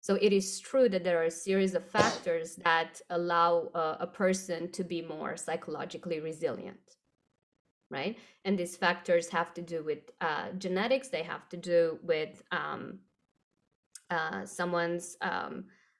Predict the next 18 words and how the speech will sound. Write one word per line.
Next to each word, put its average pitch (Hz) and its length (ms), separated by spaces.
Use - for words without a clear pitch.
there's 208 200
been 226 160
different 220 280
studies 185 320
with 170 160
personality 190 680
traits. 185 460
There's 170 220
been, 160 440
um, 147 540
studies 175 520
with, 156 520
um, - 380
you 190 120
know, 165 180
someone's 180 360
already 170 500
ex-, 190 200